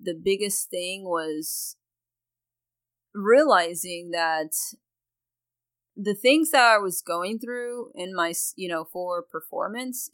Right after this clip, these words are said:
it had less to do with my actual sport and more to do with my personal life. Uh, the things that I was dealing with in my personal life, with my relationships, with my, uh, um, federation and the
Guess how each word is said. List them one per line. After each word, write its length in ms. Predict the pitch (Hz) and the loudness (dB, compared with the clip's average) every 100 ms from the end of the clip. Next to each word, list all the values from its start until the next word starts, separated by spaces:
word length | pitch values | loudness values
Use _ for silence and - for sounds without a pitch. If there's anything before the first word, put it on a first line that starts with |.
| - | -8
it 160 | 175 175 | -8 -2
had 360 | 262 302 220 165 _ _ _ _ | 0 2 0 -8 _ _ _ _
less 340 | 180 196 339 - | -6 -2 -2 -2
to 100 | 277 | -4
do 320 | 202 190 247 | -2 -2 -2
with 340 | 220 180 170 170 - - | 0 0 -2 -6 -16 -6
my 200 | 175 185 | -4 -2
actual 300 | 233 - 180 | -2 -4 -12
sport 480 | - - 220 220 | -12 -6 -2 -2
and 100 | 165 | -4
more 200 | 170 202 | -2 -4
to 120 | 226 208 | -2 -6
do 240 | 185 202 | -4 -2
with 220 | 175 156 - _ - - - | 0 -2 -6 _ -20 -20 -6
my 120 | 180 | -4
personal 580 | 160 - 226 - 180 165 | -4 -6 -6 -6 -10 -10
life. 340 | 165 165 202 - _ _ _ - | -6 -6 -8 -14 _ _ _ 2
Uh, 160 | 196 | 2
the 120 | 190 | 2
things 200 | 190 240 | 0 0
that 120 | 208 185 | 2 2
I 80 | |
was 100 | 175 | 2
dealing 480 | - 180 202 202 165 | -4 -4 -2 -2 -4
with 220 | 165 160 - - - | -6 -6 -10 -18 -10
in 200 | 170 160 | -8 -6
my 140 | 160 | -8
personal 480 | - 180 180 175 165 | -6 -6 -6 -8 -8
life, 400 | 160 165 160 165 - | -8 -8 -10 -14 -14
with 320 | 151 135 117 - | -12 -12 -12 -14
my 120 | - 90 | -12 -10
relationships, 1000 | 95 208 226 220 208 220 214 202 196 - _ _ | -4 -2 -2 -6 -8 -4 -4 -6 -10 -16 _ _
with 200 | 208 196 180 | -6 -4 -2
my, 540 | 190 175 165 165 165 151 | -2 -2 -2 -8 -6 -4
uh, 280 | 165 175 - | -4 -4 -6
um, 520 | 160 156 151 151 156 - | -6 -6 -12 -16 -20 -2
federation 880 | 240 214 196 208 208 208 196 185 185 | 0 2 0 -2 -4 -4 -4 -6 -12
and 140 | |
the 60 | 175 | -10